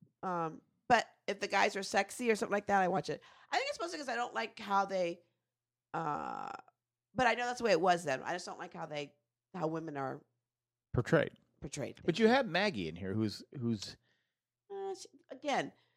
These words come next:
Speaker 1: the women that they have that are successful, they're not married, they're, they're hard women, they're not overly attractive, they're just, you know, there's something wrong with them, and it just bugs me.
Speaker 2: Okay. All right. So anyway, you can send feedback to, maybe you disagree with Cindy,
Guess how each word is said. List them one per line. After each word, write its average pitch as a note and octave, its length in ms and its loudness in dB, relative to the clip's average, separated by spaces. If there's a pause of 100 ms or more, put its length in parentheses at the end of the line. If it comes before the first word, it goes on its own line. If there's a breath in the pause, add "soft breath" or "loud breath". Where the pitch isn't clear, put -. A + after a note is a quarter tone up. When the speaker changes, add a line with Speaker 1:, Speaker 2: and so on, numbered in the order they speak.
(200)
Speaker 1:
the A3 60 -6
women C4 260 0
that C#4+ 140 -4
they B3 120 0
have A3+ 220 2
that G3+ 140 0
are F#3+ 60 -4
successful, G3+ 760 -4
they're F3 140 -4
not F#3+ 320 0
married, E3+ 760 4
they're, D3 440 0
they're D3 180 -2
hard G#3+ 360 6
women, E3 460 6
they're D#3 100 4
not D#3+ 300 4
overly F#3 320 4
attractive, D3 880 2
they're E3 100 -4
just, F#3+ 300 -8 (100)
you D#3 120 -8
know, C3+ 60 0
there's D#3 140 -4
something A#3 320 -2
wrong D#3 240 4
with D3+ 140 2
them, D3 320 0
and D3+ 80 -2
it E3 80 -6
just E3+ 180 -10
bugs A#2 220 -8
me. A2 140 -16 (1700)
Speaker 2:
Okay. A3+ 240 10 (600 loud breath)
All E3+ 120 12
right. D3+ 180 12
So F3 120 12
anyway, F3+ 260 12
you D3 60 8
can D3 120 6
send D#3+ 220 -2
feedback D3 380 10
to, B2+ 320 10
maybe E3 180 4
you E3+ 40 4
disagree E3+ 300 6
with D#3 100 4
Cindy, B2+ 320 4